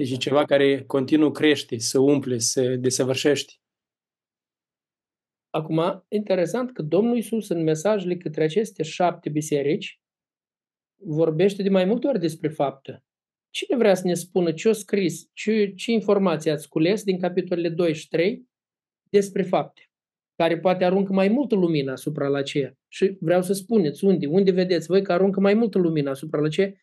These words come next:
Speaker 2: că noi vrem să înțelegem ce înseamnă faptele astea care nu sunt desăvârșite. Am văzut, nu sunt pline.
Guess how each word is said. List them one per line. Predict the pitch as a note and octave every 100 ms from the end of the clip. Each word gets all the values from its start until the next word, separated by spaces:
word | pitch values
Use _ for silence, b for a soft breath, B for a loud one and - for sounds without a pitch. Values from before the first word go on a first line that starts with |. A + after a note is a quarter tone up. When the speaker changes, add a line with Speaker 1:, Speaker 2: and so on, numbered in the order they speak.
| _
Speaker 2:
că | -
noi | F#3+
vrem | G3+ A3+
să |
înțelegem | G#3 A3 A3 G3+
ce | F#3+ B3
înseamnă | B3 C#4 C4 A3+
faptele | - G#3+ G3+ G3+
astea | A3 A3
care | G#3 G#3 G#3
nu | A3 A#3
sunt | A3+ G3 E3
desăvârșite. | D#3 D#3 D3+ D3 C#3+ - C#3 - _ _
Am | F3+ G#3
văzut, | A#3 G3
nu | F3+ A3
sunt | G#3+ G#3
pline. | - G3 C#3+ B2+